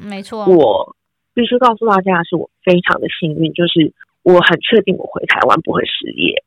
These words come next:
Speaker 1: 嗯。
Speaker 2: 那我家里一直以来也都不需要我给生活费，或是我要出国的时候家里还能帮助我一点，
Speaker 1: 嗯。
Speaker 2: 所以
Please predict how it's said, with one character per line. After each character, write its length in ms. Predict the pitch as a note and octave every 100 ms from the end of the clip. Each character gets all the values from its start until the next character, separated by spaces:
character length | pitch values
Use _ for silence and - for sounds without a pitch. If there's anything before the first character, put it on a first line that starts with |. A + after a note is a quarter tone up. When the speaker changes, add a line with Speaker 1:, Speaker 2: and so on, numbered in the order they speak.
| C4
Speaker 1:
嗯。 360 | C4 A3 G3 F#3
Speaker 2:
那 160 | G#3+ - - _ _ _
我 220 | - E3 B2 -
家 240 | G3 F#3+
里 80 | F#3 -
一 120 | G3
直 140 | - G2+
以 60 |
来 120 | - -
也 120 | F2+
都 100 | -
不 160 | E3+ F#3
需 200 | - -
要 120 | E3 D#3
我 120 | D3+ -
给 100 | -
生 240 | - - D#3
活 200 | - -
费， 180 | - - -
或 80 |
是 240 | F3+ F#3 A#2+
我 100 | G#2+
要 140 | - F3
出 180 | - E3
国 160 | G2+
的 60 | -
时 60 |
候 60 | -
家 120 | - -
里 80 | -
还 80 | -
能 80 | - _
帮 180 | - E3
助 180 | F3+ -
我 100 | -
一 60 | G#3+
点， 200 | - -
Speaker 1:
嗯。 40 | -
Speaker 2:
所 100 |
以 80 | G3+